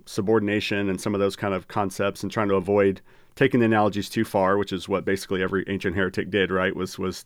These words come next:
too smart for their own good. Uh, so how do we, how do we think through that? You know, I think what you're saying there is helpful, but then,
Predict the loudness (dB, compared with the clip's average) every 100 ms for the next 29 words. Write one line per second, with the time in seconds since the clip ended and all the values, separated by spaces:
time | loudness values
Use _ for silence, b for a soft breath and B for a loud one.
0 | -6 -2 0 2 2 0 2 2 2 0
1 | -2 -6 B B B 4 6 6 4 4
2 | 8 8 6 0 B B 2 6 6 6
3 | 4 4 4 2 0 2 4 4 6 4
4 | 4 4 2 0 2 2 2 0 2 4
5 | 2 2 0 2 2 2 2 0 0 0